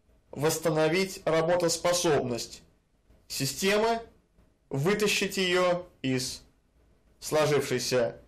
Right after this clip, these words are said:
ситуации и вернуть работу в нормальное русло. В таком случае исключениями следует считать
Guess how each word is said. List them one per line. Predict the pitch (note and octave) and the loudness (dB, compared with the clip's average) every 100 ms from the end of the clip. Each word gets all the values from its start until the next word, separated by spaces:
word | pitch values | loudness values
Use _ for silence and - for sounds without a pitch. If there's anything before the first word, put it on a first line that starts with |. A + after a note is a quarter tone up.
| _ | _
ситуации | - C#3 C3 F#3+ A#3+ A#3+ A3+ G#3+ - - _ _ | -8 -4 0 2 2 0 0 0 -2 -16 _ _
и | D#3+ F#3 G#3 G3+ | 0 2 0 -2
вернуть | F3 G3 D3 D3 D3 | -2 0 2 0 2
работу | D#3+ C#3 B2 B2+ C3+ C3 - - - | 0 2 0 0 -4 -4 -16 -20 -12
в | C#3+ | -2
нормальное | D#3 D#3 C3 A#2 B2+ | 0 2 0 0 2
русло. | D#3+ C#3+ - G#2 - _ _ _ _ _ - _ _ _ _ _ | 2 0 -6 -10 -14 _ _ _ _ _ -20 _ _ _ _ _
В | - | -2
таком | C#3+ D3 B2 | 0 2 0
случае | - D#3+ E3 E3 B3 C4 B3+ - _ _ - | 0 0 0 2 2 2 -2 -18 _ _ -8
исключениями | E3 - F#3+ G3 B3 C4 B3+ A3+ A3 G#3 G3 - - | -6 -2 -2 0 0 2 0 2 2 2 0 -10 -14
следует | - E3 D3+ C#3+ C3+ | -2 2 4 4 2
считать | - - - C#3+ C3+ - | -2 -4 0 2 2 0